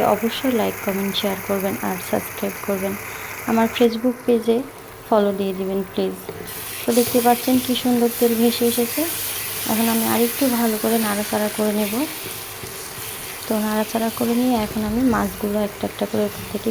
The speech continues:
বিছিয়ে দিব উপরে। তখন আমি মাছগুলো দিয়ে দিব একে একে। অবশ্যই কমেন্ট করে জানাবেন আমার রেসিপিটা আপনাদের কেমন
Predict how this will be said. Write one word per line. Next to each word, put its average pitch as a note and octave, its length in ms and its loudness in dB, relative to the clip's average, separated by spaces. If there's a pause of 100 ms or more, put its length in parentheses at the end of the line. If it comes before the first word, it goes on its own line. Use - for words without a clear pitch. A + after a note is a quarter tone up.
বিছিয়ে G3+ 360 -2
দিব G3 140 -2 (160)
উপরে। G#3 260 -2 (1600)
তখন G#3+ 240 -2
আমি G#3+ 180 -2
মাছগুলো G#3 380 -4 (100)
দিয়ে G3+ 200 -2
দিব F#3+ 120 -8 (380)
একে F#3+ 160 -6 (100)
একে। A#3+ 160 -6 (4000)
অবশ্যই B3 420 2
কমেন্ট A3+ 320 6
করে G#3+ 140 2 (100)
জানাবেন G3+ 380 0 (340)
আমার G3 200 0 (680)
রেসিপিটা G#3 460 -4
আপনাদের G#3 280 -4 (100)
কেমন G3+ 220 0